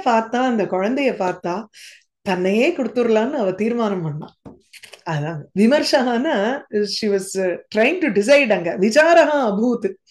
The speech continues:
என்ன விசாரம்னா, ஆத்மானம் விக்ரேத்தும் ராகேண ஸ்வ ஆத்மானமேவ கிருஷ்ணசாத் கர்த்தும். தன்னையே அவனிடத்துல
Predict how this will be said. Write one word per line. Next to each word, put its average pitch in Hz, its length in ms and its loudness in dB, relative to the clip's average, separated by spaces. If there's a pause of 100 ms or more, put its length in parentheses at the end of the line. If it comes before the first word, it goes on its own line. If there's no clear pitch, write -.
(520)
என்ன 233 320 4
விசாரம்னா, 294 580 4 (120)
ஆத்மானம் 311 640 -2
விக்ரேத்தும் 285 720 0 (680)
ராகேண 247 720 2 (280)
ஸ்வ - 220 0 (140)
ஆத்மானமேவ 294 1000 2
கிருஷ்ணசாத் 277 840 0
கர்த்தும். 208 460 -4 (1300)
தன்னையே 262 560 4 (120)
அவனிடத்துல 311 680 4